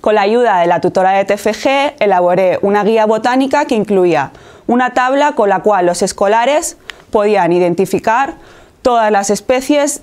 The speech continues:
más comunes del itinerario. En la fase final, eh, realizamos un recorrido por el,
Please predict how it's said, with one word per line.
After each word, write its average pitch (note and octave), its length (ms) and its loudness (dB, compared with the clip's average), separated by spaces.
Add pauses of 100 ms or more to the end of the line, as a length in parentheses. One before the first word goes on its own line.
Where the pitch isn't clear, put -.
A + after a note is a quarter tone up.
(120)
más F#3+ 220 -2
comunes A3 380 0
del A#3 120 2
itinerario. E3 680 -2 (1600)
En G#3+ 120 0
la G#3 100 0
fase A#3 300 -2
final, C#4+ 480 -2 (100)
eh, G3 280 0
realizamos F#3 720 0
un G#3+ 180 0
recorrido B3 560 -2
por A3+ 120 0
el, F#3+ 220 -2